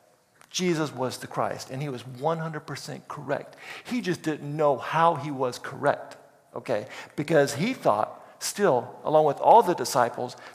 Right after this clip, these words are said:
that Jesus, indeed being the Christ, was going to deliver God's people. But he thought God's people at this time meant the Jews, and that Jesus was going to deliver them from the oppression of the Roman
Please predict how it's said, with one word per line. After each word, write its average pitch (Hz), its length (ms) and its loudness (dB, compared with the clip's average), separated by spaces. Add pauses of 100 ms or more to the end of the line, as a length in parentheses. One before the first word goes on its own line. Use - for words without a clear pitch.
that 123 160 2
Jesus, 139 500 -2
indeed 143 480 -2
being 170 220 2
the - 80 -4
Christ, 151 480 4
was 139 120 -6
going 165 260 2
to 151 100 -8
deliver 147 400 0
God's 131 320 4
people. 180 280 -10
But - 180 -8
he 139 100 -10
thought - 400 2
God's 147 280 6
people - 340 -6
at - 60 -8
this 127 140 -4
time 135 260 -2 (280)
meant 147 300 -6
the 135 60 -8
Jews, 160 600 -4 (840)
and 139 160 0
that - 440 4
Jesus 185 340 -2
was 170 160 2
going 165 260 -2
to 147 100 -6
deliver 156 440 2
them 143 180 2
from 143 220 -6
the 131 80 -4
oppression 165 600 -4
of 127 120 -6
the 135 80 2
Roman 139 320 2